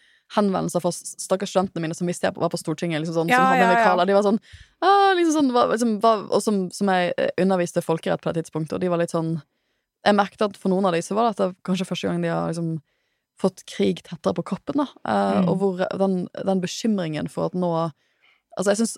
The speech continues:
Speaker 1: jeg synes at, eh, Jonas Gahr Støre var veldig flink til å være på T V og være sånn,
Speaker 2: Mm.
Speaker 1: «Dette er dramatisk, men det endrer ikke den sikkerhetspolitiske prognosen for Norge.»
Speaker 2: Nei.
Speaker 1: Selv om
Speaker 2: Det
Speaker 1: dette her er veldig, veldig dramatisk, så ha-, har ikke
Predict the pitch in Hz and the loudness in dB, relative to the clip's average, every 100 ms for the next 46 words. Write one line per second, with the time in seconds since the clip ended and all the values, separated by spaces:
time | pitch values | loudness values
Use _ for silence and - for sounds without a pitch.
0 | - 202 226 208 190 - - - - 190 | -4 -2 0 0 -2 -4 -2 -2 -2 -2
1 | 190 - 185 - 175 175 180 - 185 - | -2 0 -2 0 0 0 -2 -2 -4 -2
2 | 165 165 175 185 170 165 165 170 170 269 | -4 -2 -4 -4 -2 -2 -2 -2 -2 0
3 | 294 202 247 _ - 190 214 185 185 180 | 0 -2 -4 _ -2 0 2 0 2 0
4 | 170 202 185 190 - 180 185 208 - 165 | -2 -2 0 -2 -2 -2 0 0 -2 -6
5 | - 233 196 - 180 175 190 185 - 165 | -2 -2 -2 -6 -6 -4 -6 -6 -6 -6
6 | 165 - 170 175 170 190 196 214 214 202 | -8 -12 -6 -4 -4 -6 -4 -2 0 -2
7 | 190 180 - - _ - 220 214 202 202 | 2 0 0 -14 _ -6 0 2 4 2
8 | 202 190 190 190 190 190 185 185 190 190 | 2 2 2 2 2 2 2 2 2 0
9 | - 262 - _ _ _ - - - - | 0 -2 -2 _ _ _ -4 -4 -6 -12
10 | _ - 214 196 180 185 | _ -6 0 0 0 -4